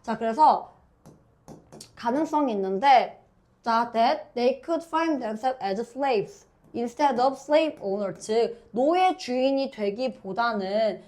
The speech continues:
이제 노예가 되는 자신을 발견할 수 있는 가능성 때문에, 즉, 내가 누가 될 수 있는 거야? 내가 노예 될 수 있는 거야. 그렇기 때문에 이제 노예 제도를 뭐 하겠어?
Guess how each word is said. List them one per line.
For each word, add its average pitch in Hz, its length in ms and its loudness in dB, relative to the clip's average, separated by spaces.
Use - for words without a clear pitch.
이제 320 420 6
노예가 320 540 2
되는 233 280 -4
자신을 214 440 -8
발견할 240 500 -2
수 - 160 -4
있는 294 460 2
가능성 185 420 -8
때문에, 214 320 -8
즉, 226 380 2
내가 214 340 4
누가 202 200 2
될 208 100 4
수 208 100 -8
있는 185 160 -4
거야? 233 540 6
내가 208 340 2
노예 196 260 4
될 208 140 4
수 214 100 -8
있는 196 280 -4
거야. 190 180 -2
그렇기 226 340 -6
때문에 247 540 2
이제 240 240 0
노예 254 320 4
제도를 254 320 2
뭐 196 180 0
하겠어? 320 640 2